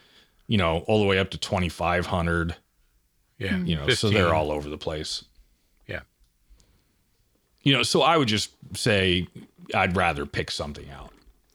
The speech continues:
Speaker 2: Yeah,
Speaker 3: Okay.
Speaker 2: same with me.
Speaker 3: Yeah, I think I would probably be the same, or at least, like, a nice, um, gift card to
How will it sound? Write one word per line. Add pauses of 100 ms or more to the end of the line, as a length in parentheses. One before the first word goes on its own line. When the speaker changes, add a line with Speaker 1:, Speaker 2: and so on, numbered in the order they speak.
(460)
Speaker 2:
Yeah,
Speaker 3:
Okay.
Speaker 2:
same
with
me. (600)
Speaker 3:
Yeah, (540)
I
think
I
would
probably
be
the
same,
or
at
least,
like,
a
nice, (520)
um,
gift
card (520)
to